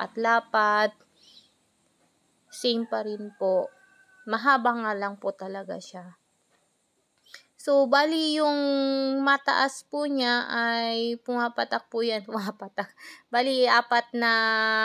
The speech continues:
patong sa labas. Bali, hanggang sa ilalim, limang patong na po siya. At pininish po siya ng asin makinis. At ito naman ang corner ng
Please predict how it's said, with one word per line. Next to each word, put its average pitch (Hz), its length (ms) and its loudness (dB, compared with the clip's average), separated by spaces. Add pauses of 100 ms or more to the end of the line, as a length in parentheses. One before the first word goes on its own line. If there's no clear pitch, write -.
(280)
patong 214 400 0
sa 214 160 0
labas. 208 640 0
Bali, 233 720 -2 (320)
hanggang 269 240 0
sa - 80 2
ilalim, 247 560 2
limang 214 320 -4
patong 202 400 -2
na 202 160 -6
po 196 240 -8
siya. 196 240 -4
At 185 240 0 (560)
pininish 254 880 0
po 233 160 -2
siya 226 240 -4
ng 214 320 -4
asin 220 320 -8
makinis. 202 880 -10 (400)
At 277 240 2
ito 294 240 0
naman 277 400 4
ang 240 160 -4
corner 240 560 2
ng 226 160 -2